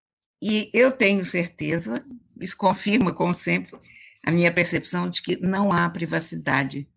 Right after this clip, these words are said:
na internet. Se você quer privacidade,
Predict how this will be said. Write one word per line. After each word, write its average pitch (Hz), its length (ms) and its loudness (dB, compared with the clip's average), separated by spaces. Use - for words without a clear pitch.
na 151 80 -2
internet. 139 540 -2
Se 143 80 -10
você 160 280 -2
quer 180 280 -2
privacidade, 139 880 -4